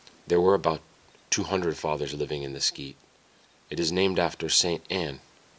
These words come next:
the mother of the Theotokos, because the largest known holy relic of hers is kept there. About half hour's walk from Saint Anne's Skeet in the small Skeet of Saint Anne.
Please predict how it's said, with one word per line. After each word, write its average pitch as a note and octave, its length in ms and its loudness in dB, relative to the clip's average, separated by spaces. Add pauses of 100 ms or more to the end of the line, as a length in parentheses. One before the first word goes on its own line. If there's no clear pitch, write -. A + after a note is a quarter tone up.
(160)
the D#2+ 100 -2
mother E2+ 400 4
of D#2 160 -6
the D#2 80 -2
Theotokos, E2 680 2
because D#2 340 -4
the D#2 100 2
largest D#2+ 540 2 (220)
known E2 220 2
holy E2 260 2
relic D#2 360 2
of C#2 100 -10
hers C2+ 500 -4
is - 120 -4
kept - 360 -8
there. - 260 -8 (1700)
About F2 220 6
half G2 240 6
hour's G2 300 8
walk F2+ 220 4
from F2 180 -8
Saint F#2 260 4
Anne's E2+ 220 2
Skeet - 400 0
in D#2 100 -12
the D2+ 100 -8
small F#2 420 0
Skeet - 440 -6 (360)
of D2 100 -8
Saint D2+ 300 0
Anne. C#2 280 -8